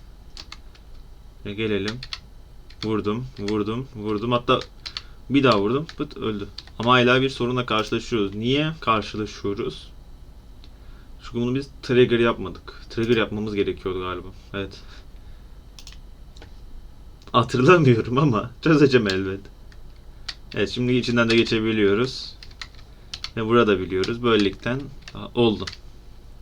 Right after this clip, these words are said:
Bunu yapmaya çalışıyordum ilk. Ya, evet, unutuyorum ben video çekerken. Şimdi paramızı da toplayabiliyoruz önceki bölümde yaptığımız gibi.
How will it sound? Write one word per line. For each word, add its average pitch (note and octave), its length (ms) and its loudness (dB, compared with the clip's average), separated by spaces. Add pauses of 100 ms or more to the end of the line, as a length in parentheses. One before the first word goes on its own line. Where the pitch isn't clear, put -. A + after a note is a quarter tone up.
(640)
Bunu B2+ 140 6
yapmaya C#3 380 8
çalışıyordum A2+ 460 6
ilk. - 180 -8
Ya, B2+ 120 4
evet, D3+ 160 4
unutuyorum C3+ 520 4
ben G#2 120 2
video G2+ 180 0
çekerken. F#2+ 520 -6 (1080)
Şimdi B2+ 140 -8
paramızı B2+ 320 4
da A2+ 80 0
toplayabiliyoruz G2 560 2
önceki F#2 340 -6
bölümde F#2+ 240 0
yaptığımız F#2 460 -6
gibi. F#2+ 220 -6